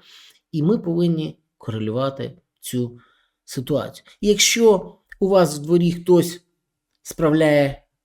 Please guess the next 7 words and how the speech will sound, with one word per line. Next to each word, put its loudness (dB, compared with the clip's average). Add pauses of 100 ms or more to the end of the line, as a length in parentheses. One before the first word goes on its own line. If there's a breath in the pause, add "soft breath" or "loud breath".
(100)
нужду 4 (140)
під -2
деревом, 2
ви 0
робите 0
йому 0
зауваження. 0